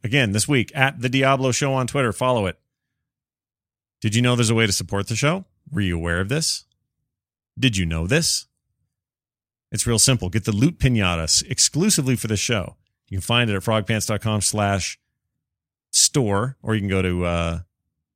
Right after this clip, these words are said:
frogpants dot com slash Diablo. It's linked over there as well. And, uh, you can pick this thing up. Prints, stickers,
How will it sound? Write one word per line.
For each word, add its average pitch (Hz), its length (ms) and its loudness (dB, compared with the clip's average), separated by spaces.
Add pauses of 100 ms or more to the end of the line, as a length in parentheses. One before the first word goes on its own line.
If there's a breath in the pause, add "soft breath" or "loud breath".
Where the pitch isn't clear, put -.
(140)
frogpants 92 320 -2
dot 87 140 -6
com 87 180 -4
slash 87 240 -2
Diablo. 87 400 -2
It's 95 160 -4
linked 90 220 -4
over 80 120 -6
there 80 140 -6
as 73 80 -10
well. 85 240 -6 (640)
And, 101 400 0
uh, 107 300 2
you 110 80 0
can 113 120 -8
pick 120 180 -4
this 135 180 -2
thing 135 200 -2
up. 165 280 -4
Prints, - 500 0 (220)
stickers, 160 720 -4